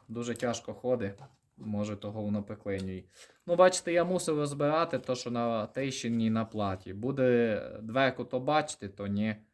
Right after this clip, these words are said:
Е, якщо дверку не бачить, ця машина може сама замикатися.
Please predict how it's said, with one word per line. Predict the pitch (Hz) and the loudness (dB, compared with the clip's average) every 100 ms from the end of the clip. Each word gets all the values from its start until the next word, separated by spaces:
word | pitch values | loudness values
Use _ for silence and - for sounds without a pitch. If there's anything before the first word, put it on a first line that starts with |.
| _ _ _ | _ _ _
Е, | 95 101 98 101 | -8 -4 -2 0
якщо | 110 - | -2 -2
дверку | 123 135 139 139 | 0 4 4 2
не | 123 | -2
бачить, | 123 139 156 110 | 0 0 0 -4
ця | - | -6
машина | 104 107 110 110 107 | -6 -4 -4 -2 -2
може | 104 104 | -2 -4
сама | 101 101 107 | -8 -2 -2
замикатися. | 101 95 98 101 98 - | -2 -4 -8 -8 -8 -10